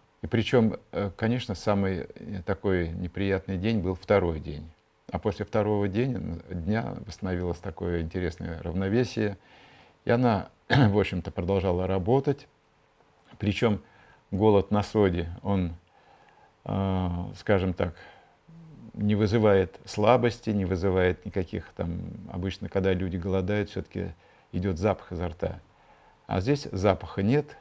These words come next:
кровь идеальная, мы контролировали её кровь. И получается что? Что организм за счёт того, что, э, электролитные свойства крови значительно улучшились, заряды эритроцитов,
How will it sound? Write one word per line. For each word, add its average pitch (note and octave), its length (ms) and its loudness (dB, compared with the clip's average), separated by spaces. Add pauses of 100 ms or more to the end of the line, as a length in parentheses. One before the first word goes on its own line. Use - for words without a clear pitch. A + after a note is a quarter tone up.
(180)
кровь G2 300 2
идеальная, A#2+ 640 0 (100)
мы G2 140 -2
контролировали F#2 800 2
её F#2 260 0
кровь. F2+ 300 -2 (720)
И D3+ 240 2
получается C3 680 2
что? F2 360 -2 (300)
Что - 200 0
организм A2 680 2 (160)
за F#2+ 160 0
счёт G#2 260 -2
того, A2 240 4
что, G2 400 2 (560)
э, G2 400 0
электролитные A2 640 2
свойства G2 480 0
крови F2+ 480 0 (680)
значительно F#2 720 -2
улучшились, G#2 760 -4 (120)
заряды G2 500 2
эритроцитов, F#2 640 -2